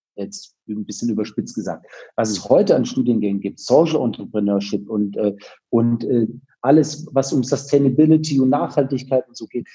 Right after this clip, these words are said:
ist ja der absolute Wahnsinn. Ja? Und deswegen, da hat sich in der Lehre super viel getan, auch dieses Unternehmen, so eben ein Social Business zu haben oder dass es überhaupt diese Form des Unternehmens gibt, das, äh, entweder war ich total blind, aber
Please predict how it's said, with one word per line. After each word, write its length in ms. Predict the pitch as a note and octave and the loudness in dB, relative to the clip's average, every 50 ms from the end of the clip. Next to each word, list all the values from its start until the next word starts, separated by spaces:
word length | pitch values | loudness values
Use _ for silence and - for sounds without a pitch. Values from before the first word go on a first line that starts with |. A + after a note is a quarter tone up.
| - _ _ - | -20 _ _ -2
ist 160 | - B2+ - | 0 2 2
ja 60 | D#3+ | 2
der 280 | C#3+ - C3+ C3 - - | 2 4 2 0 0 -2
absolute 560 | D3 D3+ - - - C3 B2+ B2+ B2+ C3 A#2 G2 | -4 -4 -4 -6 -2 0 0 0 2 0 -2 -2
Wahnsinn. 500 | A2 G#2 G#2+ A2+ A2 G2 - E2+ E2 D#2+ _ _ _ _ _ _ _ _ _ - | -2 -2 0 -2 -2 -4 -6 -10 -16 -20 _ _ _ _ _ _ _ _ _ -8
Ja? 320 | A2 G#2+ A2+ B2+ C3 C#3 - - _ - - - - _ _ - | -4 -2 -2 -2 -2 -4 -10 -18 _ -20 -20 -20 -20 _ _ 4
Und 400 | C3 B2 B2 B2 B2 B2 B2 B2 | 4 6 6 6 4 2 0 -2
deswegen, 340 | B2 A#2+ B2 C3+ B2+ B2 | -4 -2 0 -2 0 2
da 120 | A#2 A#2+ C3 | 0 0 -2
hat 160 | C#3 C3+ - | -2 -6 -6
sich 200 | - D3 - - | -6 -6 -4 -4
in 120 | C3+ A2+ | -2 0
der 100 | G#2+ A2+ | 2 2
Lehre 500 | G#2+ G#2+ B2+ D3+ E3+ F3+ F3 D#3+ E3 D#3 C3+ | 4 4 4 4 4 4 2 2 2 0 0
super 340 | A#2+ C3+ F3 F3+ F3 D#3 D3+ | 0 -2 -2 0 0 0 0
viel 240 | - D#3 D#3 C#3+ | 0 0 0 2
getan, 640 | C3+ D3 C#3+ - - C3 B2+ C3 C3+ C3 - - - _ _ | 2 2 0 0 0 2 4 4 4 2 -2 -8 -16 _ _
auch 200 | - B2+ B2 - | -2 -2 -2 0
dieses 420 | - C#3 B2 A#2 A#2+ A#2+ - _ _ _ _ _ _ _ - B2+ A#2+ - - | 0 -2 -2 -2 -4 -12 -16 _ _ _ _ _ _ _ -10 -10 -8 -4 -2
Unternehmen, 500 | C3 C3+ C3+ - B2+ B2+ C3+ D3+ D#3 C#3+ | -2 -2 0 2 2 4 6 6 6 4
so 120 | A#2 B2+ | 4 2
eben 360 | C3 B2 A#2 B2 A#2+ A#2+ - - - | 0 2 2 0 0 -2 -4 -6 -6
ein 100 | A#2+ A2 | -4 0
Social 300 | - C3 C3+ C3 B2 A#2+ | 2 4 2 2 2 0
Business 380 | - E3 E3 E3 - C#3+ - | 2 2 2 2 0 -2 -2
zu 160 | - - A#2 G2+ | -2 -2 0 0
haben 180 | A#2 B2 A#2+ | 0 0 2
oder 160 | B2 A#2 A2+ | 2 2 2
dass 220 | A2 A2+ A2 - - | 2 0 0 -2 -2
es 60 | A#2 | -6
überhaupt 280 | A2 G#2+ A#2 D3+ - - | -4 -2 -2 -2 -2 -2
diese 200 | C3+ A#2 A#2+ A#2+ | -2 0 0 0
Form 240 | A#2+ - B2+ B2 C3 | 0 0 0 0 0
des 100 | B2 B2 | 0 -2
Unternehmens 480 | C3 A#2+ - A#2 A2+ A#2+ C#3 B2+ - | -4 -4 -2 0 0 2 0 0 -2
gibt, 180 | - - B2 - - - _ _ _ _ _ _ _ _ - | -2 -4 -4 -4 -8 -20 _ _ _ _ _ _ _ _ -4
das, 380 | A2 G#2+ - - - - _ _ _ | -4 -4 -4 -6 -10 -14 _ _ _
äh, 160 | - G#2+ G#2+ G2+ - - | -6 -4 -4 -4 -4 -4
entweder 320 | - A2 G#2+ A#2 A#2+ C#3 C3 | -2 0 4 4 6 6 6
war 100 | B2+ B2 | 6 4
ich 80 | A#2 | 4
total 320 | - - B2 - B2+ A#2 G2+ | 4 2 2 4 4 2 4
blind, 320 | - A2+ C3+ F3+ G3+ - - | 4 4 6 6 4 4 2
aber 360 | B2 A#2+ A#2+ A#2 G2+ - | 2 2 2 2 0 -2